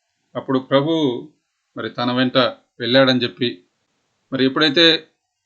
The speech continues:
ప్రభువైన యేసుక్రీస్తు యాయీరు వెంట వెళ్తున్నాడో,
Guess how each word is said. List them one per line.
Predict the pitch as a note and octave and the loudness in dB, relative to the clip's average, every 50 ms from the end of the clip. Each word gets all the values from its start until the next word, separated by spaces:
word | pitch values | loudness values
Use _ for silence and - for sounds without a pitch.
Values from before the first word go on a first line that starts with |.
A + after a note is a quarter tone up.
| _ _ _ _ - | _ _ _ _ -4
ప్రభువైన | B2+ B2 C#3 C#3+ | 0 2 4 4
యేసుక్రీస్తు | C#3+ C#3+ C#3+ C#3 - D3+ C3+ - C#3+ C#3 C3 - - B2+ | 6 4 4 2 0 -4 -4 -2 -4 -4 -4 -4 -4 -4
యాయీరు | A#2+ A#2 B2 C3+ C#3 C#3 C3 C3 | -2 0 0 2 0 0 0 0
వెంట | C3 B2+ B2+ B2+ | 0 0 -2 -4
వెళ్తున్నాడో, | A#2+ A#2 A2+ A2 - B2 A#2+ A#2+ A#2 A2+ A#2 A#2+ - | -4 -6 -8 -10 -12 -14 -10 -10 -10 -8 -10 -12 -14